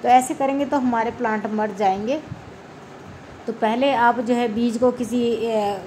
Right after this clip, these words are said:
तसले या किसी गमले के अंदर उगा लीजिए और फिर उनको छोटी-छोटी पॉलीथीन के अंदर ट्रांसफ़र कर दीजिए और उसके बाद वो थोड़े बड़े हो जाए तब उसके बाद गमले में transfer की-, कीजिए।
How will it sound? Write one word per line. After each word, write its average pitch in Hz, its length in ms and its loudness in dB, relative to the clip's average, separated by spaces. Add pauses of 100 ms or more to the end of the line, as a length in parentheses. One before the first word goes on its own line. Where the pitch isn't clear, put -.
तसले 226 380 2
या 226 140 4
किसी 226 260 -4
गमले 208 280 0
के 233 100 0
अंदर 214 240 0
उगा 196 280 0
लीजिए 190 320 -2
और 269 80 0
फिर 294 160 -2
उनको 285 200 -2
छोटी-छोटी 285 540 -2
पॉलीथीन 233 520 0
के 240 100 -2
अंदर 220 180 0
ट्रांसफ़र 202 440 -2
कर 214 160 -4
दीजिए 196 440 -6 (440)
और 277 80 2
उसके 330 240 0
बाद 240 300 4
वो 262 100 2
थोड़े 247 280 2
बड़े 208 300 2
हो 247 200 4
जाए 240 220 2
तब 254 160 -4
उसके 220 220 -4
बाद 208 260 2
गमले 202 300 0
में 220 140 0
transfer 196 400 -2
की-, 165 160 -6
कीजिए। 165 580 -8